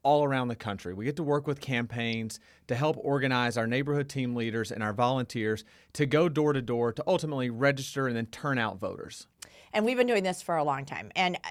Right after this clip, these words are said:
Speaker 2: if you don't know Eliot, I do. So for those of you who don't, 'cause many of you don't, uh, he's great. He has been working at the R N C for a long time. This is his first cycle as political director. And we wanted to get on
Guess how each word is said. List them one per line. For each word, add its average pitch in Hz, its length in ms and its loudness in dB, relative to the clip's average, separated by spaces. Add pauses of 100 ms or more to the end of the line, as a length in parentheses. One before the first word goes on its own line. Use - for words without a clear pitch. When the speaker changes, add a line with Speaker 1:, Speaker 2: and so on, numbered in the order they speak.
(160)
Speaker 2:
if 190 180 -4
you 202 60 -4
don't 226 180 8
know 220 120 4
Eliot, 185 580 6 (100)
I 160 200 2
do. 165 480 -2
So 165 260 0
for 165 160 -6
those 160 220 0
of 156 60 -10
you 170 60 -2
who 180 80 -2
don't, 151 280 -2
'cause 165 180 -8
many 143 220 -4
of 139 80 -6
you 143 100 -4
don't, 143 320 -6 (380)
uh, 208 140 6
he's 202 280 -4
great. 156 500 0
He 190 220 -4
has 175 160 2
been 170 140 -6
working 165 260 -4
at 151 80 -6
the 151 140 -6
R 151 100 -2
N 156 80 -8
C 156 160 -8
for 156 160 -6
a 151 80 2
long 147 240 -2
time. 147 400 -4
This 170 220 -10
is 156 80 -8
his 165 180 -8
first 151 320 -6
cycle 147 300 -2
as 147 80 -4
political 147 400 -8
director. 143 640 -4 (500)
And 165 500 2
we 208 220 -2
wanted 254 240 0
to 190 60 -2
get 185 280 4
on 180 460 0